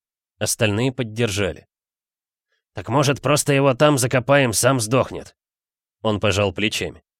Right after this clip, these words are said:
Олег задумался, посмотрев на меня.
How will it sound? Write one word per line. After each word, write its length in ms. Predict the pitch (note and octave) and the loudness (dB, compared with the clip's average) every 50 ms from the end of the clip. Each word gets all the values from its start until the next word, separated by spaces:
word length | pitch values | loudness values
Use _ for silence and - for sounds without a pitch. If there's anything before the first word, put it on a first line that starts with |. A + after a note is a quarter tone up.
| _ _ _ _ _ _ _ _ _ _ _ _ _ _ | _ _ _ _ _ _ _ _ _ _ _ _ _ _
Олег 340 | - A2+ A#2 B2 C3+ B2 G#2 | -4 -2 0 2 0 0 -2
задумался, 640 | F#2+ F2+ A2+ G#2 F2+ B2 C3 C3+ C3 B2 - - G#2+ | 0 0 0 0 0 0 2 4 4 2 2 0 -2
посмотрев 600 | - - - - A2+ G#2 - - G2 F2 - - | -2 -4 -2 0 -2 -2 0 0 -2 -2 -2 -2
на 80 | G2 | -4
меня. 360 | F#2 F#2 F#2 F2+ E2+ C#2 - | -4 -2 -4 -4 -6 -8 -12